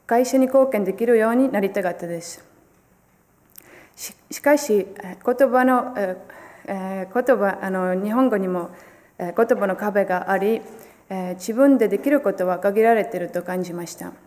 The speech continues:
そこで思ったのが、私は日本語が完璧ではなくても、一つできることはちゃんとあると。それは挨拶です。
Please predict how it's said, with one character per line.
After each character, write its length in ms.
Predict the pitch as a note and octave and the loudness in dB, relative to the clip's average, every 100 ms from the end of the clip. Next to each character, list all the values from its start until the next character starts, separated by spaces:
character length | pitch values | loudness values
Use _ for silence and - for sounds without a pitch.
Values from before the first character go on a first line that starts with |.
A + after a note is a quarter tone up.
| _ _ _ _ _ _ _ _ _ _ _ _ _ _ - | _ _ _ _ _ _ _ _ _ _ _ _ _ _ -20
そ 180 | - D4+ | -2 0
こ 140 | E4 C#4 | 2 2
で 80 | |
思 180 | A#3 A3 | 2 2
っ 80 | B3+ | 0
た 120 | A3+ | -2
の 120 | F#3+ | -2
が、 380 | F#3 F#3 F#3 - - - | 0 0 -2 -10 -18 -10
私 400 | G3 C4+ D#4 A#3+ | -2 0 2 0
は 80 | G3 | -2
日 120 | G3+ | 2
本 160 | C4+ | 4
語 100 | C#4 | 4
が 140 | A#3+ A3+ | 4 2
完 240 | A3 C4 | 2 0
璧 200 | D4+ C4+ | 0 0
で 100 | A#3+ | 0
は 100 | G#3+ | 0
な 140 | F#3+ A3 | 0 -4
く 80 | |
て 120 | - F3+ | -6 -6
も、 240 | F3 E3 - _ - - _ _ _ | -6 -8 -12 _ -20 -20 _ _ _
一 200 | - F#3+ | 2 2
つ 180 | A3+ | 0
で 120 | F#3+ F#3+ | -4 -4
き 120 | C#4+ | 0
る 120 | C#4+ | 0
こ 140 | F#3 | 0
と 160 | F3+ F3 | -4 -4
は 140 | F3 | -4
ち 160 | F3 - | -4 -4
ゃ 60 | A3+ | -4
ん 60 | |
と 240 | A3+ E3+ - | 0 -2 0
あ 80 | G#3 | 0
る 120 | G3+ | 0
と。 240 | - E3+ - - _ _ _ _ _ - _ | -2 -8 -12 -20 _ _ _ _ _ -20 _
そ 160 | - | 2
れ 100 | C#4 | 4
は 220 | D4 A#3+ - | 6 4 2
挨 140 | F#3 | 0
拶 280 | F3+ E3+ F3 | 0 -6 -8
で 120 | E3 | -10
す。 220 | - - | -14 -18